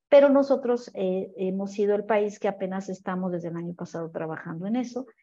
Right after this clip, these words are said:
Y bueno, obviamente nuestra meta, pues, para este año es poder concluir con ese trabajo. ¿Y eso en qué va a beneficiar a las instituciones, eh, de Remedy? Pues en que van a tener una interfaz más, este, más robusta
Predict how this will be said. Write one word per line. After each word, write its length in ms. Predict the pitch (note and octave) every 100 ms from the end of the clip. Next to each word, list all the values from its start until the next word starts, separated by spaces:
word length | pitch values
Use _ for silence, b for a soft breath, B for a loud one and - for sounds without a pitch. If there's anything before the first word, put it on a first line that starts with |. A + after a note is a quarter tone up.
| b b
Y 100 | G3+
bueno, 260 | G3+ G3+ G3+
obviamente 440 | G#3 G3+ G3 G3+
nuestra 320 | G3 F#3+ A3
meta, 400 | A3 G3+ G3+ G3+
pues, 240 | F#3 E3+ -
para 220 | F3 E3+
este 220 | F3 F#3+
año 200 | F3 F3+
es 120 | F3+
poder 360 | - F3+ F3+ F#3
concluir 680 | G#3 G3 G#3+ G3+ G3 G3+ - -
con 200 | E3 E3
ese 180 | F3
trabajo. 500 | - A3+ A#3 A3 A#3 B B B B -
¿Y 160 | B3
eso 300 | C4 C4+ C#4 -
en 240 | A3 G#3+
qué 120 | B3
va 140 | A#3 A#3+
a 20 |
beneficiar 720 | A#3+ A3+ A3+ A3 A3+ G#3+ A3 G3+
a 100 | F#3+
las 240 | F#3+ -
instituciones, 880 | F#3+ - F#3 F#3+ - G#3 G#3 G3+ -
eh, 340 | - F#3 F3+ F3
de 120 | F#3
Remedy? 520 | G3 G3+ A#3 A3+ A#3 - - b b b -
Pues 200 | G3+ G#3
en 120 | G3+
que 100 | G#3
van 140 | G#3
a 80 | G#3+
tener 160 | G#3+ G3
una 120 | G3
interfaz 760 | G3 F3+ - F3 F3 - - _
más, 580 | F3 E3+ F3 F3+ F3 E3+
este, 460 | E3+ - E3+ D#3+ -
más 180 | F#3 F#3
robusta 420 | F3+ F3+ -